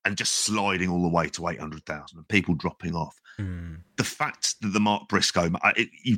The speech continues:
Speaker 1: you can, you have to credit the, the Mark Briscoe match.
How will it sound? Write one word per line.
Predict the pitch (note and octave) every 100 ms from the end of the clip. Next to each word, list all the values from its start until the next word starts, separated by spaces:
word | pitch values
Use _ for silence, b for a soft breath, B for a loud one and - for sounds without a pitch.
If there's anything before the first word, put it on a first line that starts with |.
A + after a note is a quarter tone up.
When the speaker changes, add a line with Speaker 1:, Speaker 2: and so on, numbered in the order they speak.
| -
Speaker 1:
you | G#2
can, | A#2 G#2 G#2
you | G#2
have | - -
to | G2
credit | - F2+ E2+ - -
the, | F2+ E2+ D#2+ - _
the | F#2
Mark | F2+ F2
Briscoe | - F2 - E2
match. | E2 D#2+ -